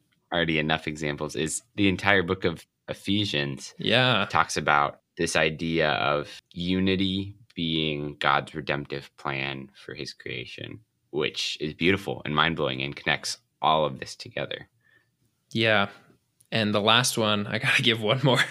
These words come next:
Speaker 2: <laughs> is, uh, in Colossians three, verses twelve through fifteen. Um, and we often remember the first part of this, but I think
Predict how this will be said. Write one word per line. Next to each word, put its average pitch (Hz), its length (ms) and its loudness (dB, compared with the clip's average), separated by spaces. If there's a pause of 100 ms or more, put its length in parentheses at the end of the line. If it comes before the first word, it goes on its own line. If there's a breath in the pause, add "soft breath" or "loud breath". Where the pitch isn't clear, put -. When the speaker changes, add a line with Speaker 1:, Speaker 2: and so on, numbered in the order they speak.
(100)
Speaker 2:
<laughs> - 720 2
is, 120 340 4
uh, 110 360 6
in 110 380 2 (140)
Colossians 117 720 4
three, 110 640 2 (160)
verses 101 340 0
twelve 107 400 2
through 104 160 -4
fifteen. 101 640 -2 (600)
Um, 101 300 0
and 117 120 0
we 180 320 4 (440)
often 135 320 4
remember 113 220 2
the - 60 -4
first - 340 2
part 104 160 2
of 98 100 -2
this, 101 200 0
but - 180 -2
I 98 100 0
think - 540 -4